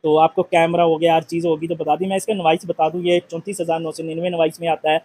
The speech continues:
After the discount ये बत्तीस हज़ार तक आपको मिल जाता है, कहीं पे आपको साढ़े इकतीस हज़ार का मिल जाता है। ये बेहतरीन मोबाइल है,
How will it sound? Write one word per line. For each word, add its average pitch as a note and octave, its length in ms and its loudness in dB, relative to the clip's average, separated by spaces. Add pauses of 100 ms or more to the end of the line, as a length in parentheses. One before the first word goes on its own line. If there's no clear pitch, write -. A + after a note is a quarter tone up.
(220)
After F3 300 2
the G3 140 2
discount F3 360 -6
ये F#3 80 0
बत्तीस F#3 340 -6
हज़ार D#3+ 260 2
तक E3 160 -4
आपको D#3+ 200 -4
मिल D#3 160 0
जाता D3+ 240 0
है, D3+ 80 2
कहीं - 380 -6
पे E3 120 0
आपको E3 360 4
साढ़े D#3+ 200 -4
इकतीस F3+ 320 -8
हज़ार E3 180 0
का D#3+ 120 -12
मिल D#3 140 -4
जाता D3 240 -4
है। D3 120 -2 (260)
ये G#3 120 2
बेहतरीन F#3+ 420 -4
मोबाइल F3 340 4
है, F3 100 6